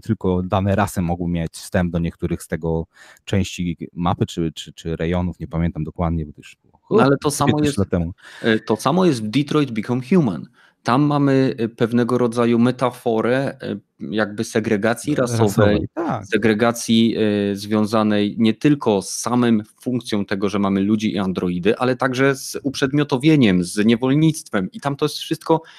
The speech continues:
Speaker 2: gdyby ta gra unikała tych tematów, nie byłaby jakoś szczególnie oryginalniejsza. Na pewno, e, byłaby mni-, mniej interesująca z punktu widzenia osób, które mogą nie rozumieć na przykład,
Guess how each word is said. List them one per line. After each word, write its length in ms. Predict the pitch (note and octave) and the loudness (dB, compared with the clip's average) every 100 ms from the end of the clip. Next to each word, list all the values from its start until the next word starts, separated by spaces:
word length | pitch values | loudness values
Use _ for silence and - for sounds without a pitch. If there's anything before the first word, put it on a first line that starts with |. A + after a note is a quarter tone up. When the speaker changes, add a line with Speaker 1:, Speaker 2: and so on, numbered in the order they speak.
| - | -20
Speaker 2:
gdyby 260 | A#2 C#3+ C#3 | -6 -2 0
ta 180 | C#3 F#3+ | 0 0
gra 160 | F#3 | 0
unikała 580 | D#3+ C3+ C3+ B2 D#3+ G#3 | 0 2 2 2 0 0
tych 160 | - A#2+ | -2 -4
tematów, 580 | - A2 F#2+ - C#3+ - _ _ _ _ _ | 0 0 0 0 0 -2 _ _ _ _ _
nie 160 | C3 D#3+ | 0 2
byłaby 320 | B3+ A#3 D#3 | 4 4 4
jakoś 260 | C#3 C3+ | 2 0
szczególnie 460 | - C3 B2 C3+ B2 | -2 -2 2 2 4
oryginalniejsza. 840 | B2+ A2+ A#2 A2 G2 F2 - A2 E3+ _ _ _ _ _ _ | 0 0 2 2 0 -4 -2 -2 -4 _ _ _ _ _ _
Na 140 | A2 A2+ | 0 2
pewno, 460 | D3+ C#3+ D3+ D3 C#3 - - - | 2 2 2 0 -2 -14 -20 -8
e, 200 | - A2 | 0 0
byłaby 640 | G#2+ B2+ B2+ A#2+ C3 B2+ - | 2 2 2 4 4 4 0
mni-, 580 | A2 G#2+ A#2 A#2 B2+ C3 - G#2+ - _ | -2 2 4 4 2 -2 -6 -8 -8 _
mniej 800 | A2 A2+ A#2+ C3+ D#3 F3+ E3+ - - | 0 2 2 2 2 2 0 -8 -4
interesująca 920 | C#3+ C#3 C#3 C3 - A#2+ B2+ C#3+ E3 | -2 0 -2 -2 -2 -2 0 -2 -6
z 100 | - | -6
punktu 340 | D#3+ D3+ C#3+ | -6 -4 -4
widzenia 520 | B2+ A#2+ C#3 D3 D3 | -6 -2 0 0 -2
osób, 340 | - C#3+ D3+ - | -2 -2 -2 -6
które 400 | - C3+ C3+ C3+ - - - | -6 2 4 2 0 -20 0
mogą 460 | A#2 C3+ C#3 C#3 C3+ - | 4 4 4 4 0 -4
nie 160 | B2+ C#3 | 2 6
rozumieć 560 | C#3 B2 F3+ F3 A2+ A2+ | 6 4 4 4 4 2
na 120 | A2 | -2
przykład, 580 | - B2 - A#2 - | 0 0 4 2 2